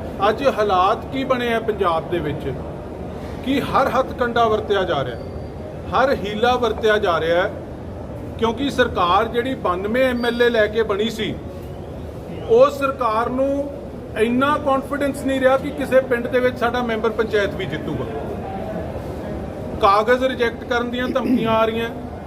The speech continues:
ਵੋਟਰ ਲਿਸਟਾਂ ਹਰ ਰੋਜ਼ ਤਬਦੀਲ ਕੀਤੀਆਂ ਜਾ ਰਹੀਆਂ। ਤੁਸੀਂ ਦੇਖੋ, ਇਲੈਕਸ਼ਨ ਪ੍ਰੋਸੈਸ ਸ਼ੁਰੂ ਹੋਣ ਤੋਂ ਬਾਅਦ ਵੋਟਰ ਲਿਸਟਾਂ ਦੇ ਵਿੱਚ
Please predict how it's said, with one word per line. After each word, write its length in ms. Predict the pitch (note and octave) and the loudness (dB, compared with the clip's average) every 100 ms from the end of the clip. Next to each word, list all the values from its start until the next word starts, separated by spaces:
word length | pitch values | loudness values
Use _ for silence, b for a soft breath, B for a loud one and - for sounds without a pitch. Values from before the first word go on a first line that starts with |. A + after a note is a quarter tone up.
| - - D3+ | -12 -10 4
ਵੋਟਰ 420 | G#3+ A3 C4+ C#4 | 4 6 4 4
ਲਿਸਟਾਂ 540 | C#4 A#3+ - A#3+ B3 B3+ C4+ - - | 2 -2 -2 -2 0 0 -2 -8 -6
ਹਰ 200 | G3 C4+ B3+ | 0 2 2
ਰੋਜ਼ 440 | A3 G#3+ B3+ C#4+ | 2 6 6 4
ਤਬਦੀਲ 480 | C#4 C#4+ - C4+ C4+ | 0 -4 -2 0 0
ਕੀਤੀਆਂ 420 | B3+ C4+ C4 B3+ | -2 -6 -4 -2
ਜਾ 140 | A#3 G#3 | 0 0
ਰਹੀਆਂ। 200 | F#3+ G3 | 0 -2
ਤੁਸੀਂ 220 | - F3+ | -4 -4
ਦੇਖੋ, 240 | F3+ A#3 | 0 2
ਇਲੈਕਸ਼ਨ 420 | A#3+ A#3 A#3 C#4 C#4 | 4 2 2 0 2
ਪ੍ਰੋਸੈਸ 520 | B3+ A#3+ B3 C4 C4 | 2 4 6 6 4
ਸ਼ੁਰੂ 280 | B3 C#4 A3+ | -4 -4 -2
ਹੋਣ 220 | A3 A3+ | -2 0
ਤੋਂ 160 | C4+ A#3+ | 0 2
ਬਾਅਦ 380 | G#3 G#3+ B3+ - - - - - - - - - - - - | 4 4 4 0 -8 -10 -12 -12 -12 -12 -12 -12 -12 -6 4
ਵੋਟਰ 320 | A#3 A#3 D4 | 4 4 2
ਲਿਸਟਾਂ 360 | C#4+ C4 C4 C4 | 0 2 2 4
ਦੇ 100 | |
ਵਿੱਚ 140 | C4 | 2